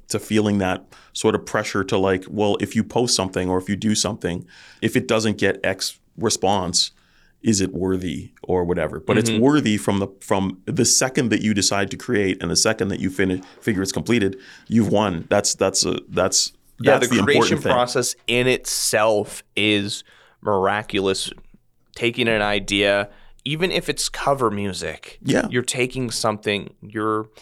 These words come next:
Speaker 2: imbibing it with your essence and creating something that isn't identical to what was created before.
Speaker 1: Yeah, it's got your, your thing on it, right? That's, uh, yeah, I think that's,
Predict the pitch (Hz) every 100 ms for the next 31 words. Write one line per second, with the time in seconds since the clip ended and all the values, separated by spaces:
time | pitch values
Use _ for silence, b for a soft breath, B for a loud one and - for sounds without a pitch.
0 | B B - 117 104 101 104 113 113 104
1 | 90 - - _ - 104 117 113 107 98
2 | 98 - 92 - - 110 - 120 120 127
3 | 123 - 110 101 101 104 165 92 90 -
4 | 143 135 123 113 117 110 - 90 95 -
5 | 101 95 - - - 98 98 - - 110
6 | 135 156 151 104 - 113 101 113 110 117
7 | 113 110 110 - - 117 120 117 - 131
8 | 107 87 80 78 - - 85 92 107 B
9 | B B - 104 - 104 92 82 - b
10 | b b - 95 143 156 139